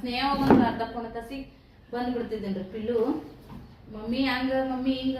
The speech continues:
ಅಂತೇಳಿ ಏನ್ರ ಏನ್ರ ಏನ್ರ ಹೇಳ್ಕೊಂತ ಕುಂದ್ರ ನನಗೂ ಒಂಥರ ಟೈಮ್ ಪಾಸ್ ಸಿಕ್ಕಿತ್ತು. ಟಿ ವಿ ಹಚ್ತಿದ್ ನಾವು ಬರನೆ ಅಂದ್ರ ಸಾಲಿಂದ ಬಂದಿರ್ತಿದ್ ನೋಡ್ರಿ, ಕೈಕಾಲ್ ಮುಖ ತಗೊಂಡು ಫ್ರೆಶ್ ಆದ್ನಂದ್ರ ಸ್ನೇಹ ಹೆಂಗನು ಬುತ್ತಿಗೆ ಚಪಾತಿ ಪಲ್ಯ ಮಾಡಿರ್ತಿದ್ನಲ್ಲ, ಅವ ಮುಂಜಾನೆ ಬರೀ ಹಾಲು ಕುಡ್ದು ಹೋಗಿರ್ತಾನ,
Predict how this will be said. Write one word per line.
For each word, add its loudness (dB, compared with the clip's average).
ಅಂತೇಳಿ -4
ಏನ್ರ -6
ಏನ್ರ -4
ಏನ್ರ -4
ಹೇಳ್ಕೊಂತ -8
ಕುಂದ್ರ -2
ನನಗೂ 0
ಒಂಥರ -2
ಟೈಮ್ 0
ಪಾಸ್ -8
ಸಿಕ್ಕಿತ್ತು. -6
ಟಿ -6
ವಿ 0
ಹಚ್ತಿದ್ -4
ನಾವು -2
ಬರನೆ 0
ಅಂದ್ರ -2
ಸಾಲಿಂದ 2
ಬಂದಿರ್ತಿದ್ -2
ನೋಡ್ರಿ, -2
ಕೈಕಾಲ್ -6
ಮುಖ -6
ತಗೊಂಡು -4
ಫ್ರೆಶ್ -8
ಆದ್ನಂದ್ರ -2
ಸ್ನೇಹ 0
ಹೆಂಗನು 0
ಬುತ್ತಿಗೆ -8
ಚಪಾತಿ -2
ಪಲ್ಯ -2
ಮಾಡಿರ್ತಿದ್ನಲ್ಲ, -2
ಅವ -2
ಮುಂಜಾನೆ -2
ಬರೀ -2
ಹಾಲು 0
ಕುಡ್ದು -4
ಹೋಗಿರ್ತಾನ, -2